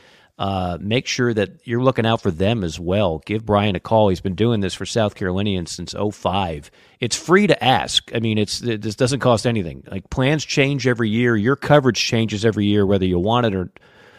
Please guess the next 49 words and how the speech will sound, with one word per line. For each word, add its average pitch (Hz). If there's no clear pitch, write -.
like 110
so 151
many 131
other 117
things 113
in 110
this 92
country, 110
things 123
change 123
whether 110
you 101
want 117
them 113
to 117
or 104
not 104
a 95
certain 110
way. 139
Uh, 104
so -
you 110
might 131
all 120
of 120
a 107
sudden 131
be 113
<laughs> -
paying 147
a 113
lot 131
more 143
money 135
and 117
getting 127
less. 123
Prescription 151
plans, 107
overall 135
premiums. 120
Uh, 101
it, 110
it 120
doesn't 127
cost 123
anything 131
to 101